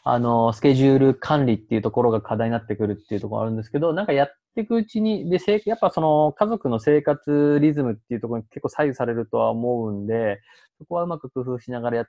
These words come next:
ていただきたいなっていうのと、ご自身もね、そういった五月うまくできなかった部分っていうのを、なんか解決にしようとして、むしろ解決に向かってる方向なので、なんか六月はちょっと楽しみだなと思います。はい。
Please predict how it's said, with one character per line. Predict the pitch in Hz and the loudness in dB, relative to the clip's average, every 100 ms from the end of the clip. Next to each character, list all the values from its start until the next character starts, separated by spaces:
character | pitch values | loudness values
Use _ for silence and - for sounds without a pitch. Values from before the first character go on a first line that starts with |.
| _ | _
て | 123 | -10
い | 117 | -10
た | _ - | _ -12
だ | |
き | 113 | -8
た | 135 | -6
い | |
な | 123 | -6
っ | 113 | -8
て | 143 | -8
い | |
う | 139 | -8
の | |
と、 | 139 202 | -6 -4
ご | 143 | -2
自 | 196 226 | -4 -4
身 | 151 | -6
も | 110 | -6
ね、 | 107 | -6
そ | 120 | -8
う | |
い | |
っ | |
た | 120 | -6
五 | 131 | -4
月 | 147 117 | -2 -4
う | 123 | -6
ま | 123 | -8
く | 113 | -8
で | 107 | -8
き | |
な | 131 | -8
か | 123 | -10
っ | 117 | -10
た | - | -8
部 | 107 113 | -8 -6
分 | 113 | -8
っ | 104 | -10
て | - | -8
い | 113 | -8
う | |
の | 117 | -6
を、 | 143 117 - - - | -6 -6 -10 -20 -8
な | 139 | -6
ん | |
か | 123 | -4
解 | 143 139 | -6 -6
決 | 143 - 135 | -6 -6 -10
に | 131 131 - - | -10 -10 -14 -20
し | - | -6
よ | 139 | -4
う | 131 | -2
と | 135 | -4
し | 127 - | -6 -12
て、 | - 131 127 - _ _ _ _ | -8 -6 -6 -10 _ _ _ _
む | 143 | -10
し | 110 | -10
ろ | |
解 | - 131 | -10 -10
決 | 135 - - | -10 -12 -12
に | 123 | -12
向 | 117 | -10
か | 127 | -10
っ | - | -10
て | 135 | -10
る | |
方 | 123 120 | -10 -12
向 | 123 | -10
な | 123 | -10
の | 113 95 | -10 -8
で、 | 107 107 92 _ - _ | -6 -6 -8 _ -20 _
な | 151 | -10
ん | |
か | 123 | -6
六 | 107 107 | -6 -6
月 | 117 107 120 | -6 -4 -2
は | 107 | -2
ち | 101 | -2
ょ | 110 | -8
っ | |
と | 104 | -12
楽 | 110 110 | -8 -6
し | 117 | -6
み | 107 | -6
だ | 95 | -8
な | 92 | -12
と | 107 | -10
思 | 101 98 95 | -8 -6 -8
い | 90 | -10
ま | 92 101 | -8 -8
す。 | 101 - _ _ | -10 -16 _ _
は | - 107 | -8 -8
い。 | 95 | -8